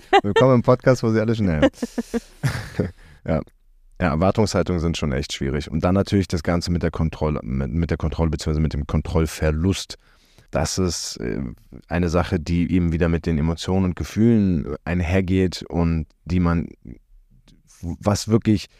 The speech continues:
Speaker 2: sehr viel Arbeit bedeutet und für sehr, sehr fortgeschrittene Menschen ist, die quasi schon sehr viel an sich gearbeitet haben. Und auch da kann trotzdem ein Kontrollverlust stattfinden,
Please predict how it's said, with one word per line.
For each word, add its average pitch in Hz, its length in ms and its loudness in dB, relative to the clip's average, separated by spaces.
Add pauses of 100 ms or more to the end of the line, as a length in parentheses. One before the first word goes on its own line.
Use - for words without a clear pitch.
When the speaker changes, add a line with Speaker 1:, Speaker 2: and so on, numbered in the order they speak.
(360)
Speaker 2:
sehr 101 380 4
viel - 320 0
Arbeit 82 600 -2
bedeutet 80 520 -2
und 78 260 0 (580)
für - 200 0
sehr, 85 340 2
sehr 82 220 2
fortgeschrittene - 760 -4
Menschen 71 680 -4 (240)
ist, - 300 -8 (100)
die 82 220 0
quasi 73 340 -2
schon 76 180 -2
sehr 73 240 0
viel - 280 -2
an 76 120 -4
sich 73 140 -4
gearbeitet 71 540 -4
haben. 87 480 0
Und 78 200 -4
auch 78 140 -2 (100)
da 87 440 0 (320)
kann 80 340 -4
trotzdem - 480 -2
ein 69 60 -2
Kontrollverlust 71 720 -4
stattfinden, 65 640 -6